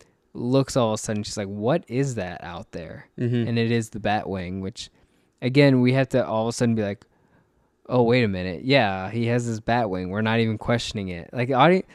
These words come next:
Speaker 1: like, it's like in the movie, they were like, "No one's gonna, we don't have to introduce the Batwing or anything. He just has a Batwing." Like,
Speaker 2: Yeah, it's cool. Like, you don't really need to put so much emphasis on the Batwing than you do on the, uh, the Batmobile.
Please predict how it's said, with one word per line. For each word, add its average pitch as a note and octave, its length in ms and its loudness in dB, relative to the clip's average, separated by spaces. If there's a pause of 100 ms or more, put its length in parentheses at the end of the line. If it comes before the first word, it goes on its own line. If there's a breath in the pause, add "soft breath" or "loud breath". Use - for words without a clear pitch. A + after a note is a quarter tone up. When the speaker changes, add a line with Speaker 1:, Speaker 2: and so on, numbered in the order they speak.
(120)
Speaker 1:
like, D#3+ 140 0
it's E3 160 0
like F3 120 4
in F3 120 4
the D3 100 6
movie, D3 340 8
they C3 140 8
were A#2 60 6
like, A2 200 0 (560 soft breath)
"No B2 340 4
one's D#3+ 180 6
gonna, D#3+ 220 4 (120)
we C#3+ 160 2
don't D#3+ 140 4
have D#3+ 180 -2
to - 200 -2
introduce C3 460 0
the B2+ 60 -8
Batwing A2 400 0
or G#2+ 60 0
anything. G#2+ 340 -2
He C3 140 -2
just C#3 160 -4
has A2+ 380 -2
a G#2+ 80 -2
Batwing." G2 640 -8
Like, D3 80 -8
Speaker 2:
Yeah, C3 360 0
it's D3 180 -4
cool. G3+ 240 0
Like, D3 200 0
you C#3+ 100 0
don't C3+ 180 0
really B2+ 180 -2
need B2 160 -4
to A#2 80 -4
put A#2+ 180 -6
so - 140 -8
much A2 240 -6
emphasis A2 420 -10
on G#2+ 120 -6
the G2 80 -10
Batwing G#2 420 -8
than G2+ 100 -8
you F#2+ 120 -10
do F#2+ 420 -10
on F#2+ 260 -12
the, F2+ 220 -12
uh, C#2+ 240 -12
the F2+ 160 -16
Batmobile. F2+ 680 -10